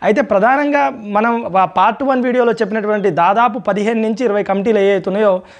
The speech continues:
తెలంగాణ భావనకు సంబంధించి, తెలంగాణ భావనకు సంబంధించి మాత్రం ముఖ్యంగా నాలుగు కమిటీలు అని చెప్పడం జరిగింది. ఆ నాలుగు కమిటీలో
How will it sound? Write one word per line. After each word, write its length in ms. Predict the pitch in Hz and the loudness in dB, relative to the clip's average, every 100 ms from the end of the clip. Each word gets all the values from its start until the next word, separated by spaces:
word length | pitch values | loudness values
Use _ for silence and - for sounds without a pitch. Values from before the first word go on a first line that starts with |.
| _ | _
తెలంగాణ 460 | 202 208 247 254 254 | 0 2 2 2 2
భావనకు 440 | 190 190 220 233 | 2 2 2 -2
సంబంధించి, 520 | - 185 170 139 123 131 | -4 -6 -6 -8 -10 -6
తెలంగాణ 400 | 165 196 220 220 | -2 0 0 2
భావనకు 420 | 165 196 240 233 | 2 2 2 0
సంబంధించి 380 | 214 208 202 190 | -2 -2 -2 -2
మాత్రం 280 | 185 190 | -2 0
ముఖ్యంగా 300 | 175 170 208 | -2 -2 0
నాలుగు 240 | 185 175 175 | 0 0 0
కమిటీలు 260 | 185 190 | 0 0
అని 100 | 185 | 0
చెప్పడం 240 | 160 170 170 | 0 -2 0
జరిగింది. 360 | 156 170 247 - - - - - | 0 0 -2 -4 -18 -20 -10 0
ఆ 100 | 208 | 2
నాలుగు 360 | 202 226 302 226 | 4 2 0 0
కమిటీలో 520 | 285 262 269 269 233 | -2 0 2 2 2